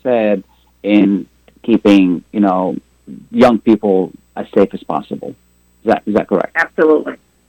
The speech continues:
Speaker 2: Absolutely. And, and
Speaker 1: Yeah.
Speaker 2: again, practicing, you know, safe measures at home, uh, in terms of, like I said, frequent hand washing. Um, if someone is sick, um, then again, trying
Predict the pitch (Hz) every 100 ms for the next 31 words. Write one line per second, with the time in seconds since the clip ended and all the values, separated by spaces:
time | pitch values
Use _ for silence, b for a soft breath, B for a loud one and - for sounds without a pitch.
0 | - 214 - 202 180 175 - 220 233 202
1 | 233 254 196 190 - 196 - 214 214 208
2 | 214 - _ - 226 160 160 190 b b
3 | b b _ - 220 - 208 208 220 202
4 | 202 202 165 170 214 262 - - 170 160
5 | - 180 180 226 175 165 160 180 - 160
6 | - 240 240 190 196 175 185 175 175 -
7 | 185 208 - _ _ _ _ _ - 160
8 | 156 156 151 156 156 180 - 196 196 180
9 | 170 - - 190 - - _ _ _ _
10 | _ _ _ - 151 147 147 147 151 -
11 | _ _ _ 196 175 185 - 165 165 165
12 | 170 185 175